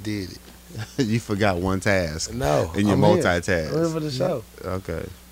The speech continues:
Speaker 1: I'm here. We here, we ready for these topics.
Speaker 2: Okay.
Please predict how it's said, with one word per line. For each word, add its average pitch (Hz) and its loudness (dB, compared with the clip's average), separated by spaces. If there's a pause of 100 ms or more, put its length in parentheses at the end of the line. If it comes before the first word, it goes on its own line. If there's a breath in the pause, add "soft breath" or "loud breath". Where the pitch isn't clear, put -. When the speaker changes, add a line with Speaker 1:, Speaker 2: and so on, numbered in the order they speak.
(300)
Speaker 1:
I'm 143 -2
here. 156 4
We 147 4
here, 170 8
we 170 2
ready 180 8
for 170 4
these 175 8
topics. - 0
Speaker 2:
Okay. 95 -2